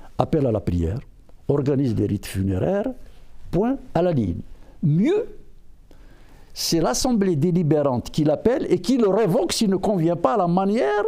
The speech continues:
dont ils conçoivent le culte. Donc lorsque nous avons parlé de laïcité au R C D, nous disions simplement qu'il y a de la matrice, qu'il y a de la substance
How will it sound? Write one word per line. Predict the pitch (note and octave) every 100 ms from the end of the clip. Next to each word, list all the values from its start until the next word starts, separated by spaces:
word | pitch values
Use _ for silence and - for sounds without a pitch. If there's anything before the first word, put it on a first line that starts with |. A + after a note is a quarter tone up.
| B4 -
dont | - D3+
ils | D3+ F3
conçoivent | F#3 F3 A3+ E3+
le | D3+
culte. | - F#2 - - - - - - - - - - -
Donc | - C3 B2+
lorsque | C#3+ D#3+ - -
nous | C3
avons | D3+ C3 A#2
parlé | C3 B2
de | A2+ A2
laïcité | B2+ A#2+ D3+ C3+
au | B2
R | A#2+
C | - B2+
D, | F3+ G4 G4 - - - - - - -
nous | C#3 D3 G#2+ -
disions | A2 D#3 B2 G#2+
simplement | - C#3 G#2+ G#2 D3+ G4 G4+ - - - - -
qu'il | - F#3 D#3+
y | D#3
a | B2+
de | G2+
la | G2+
matrice, | G#2 D#3 G3 C4 - -
qu'il | D#3+ D3
y |
a | D3
de | A2
la | G#2
substance | - A#3+ F3 - F#3+ F#4+ - -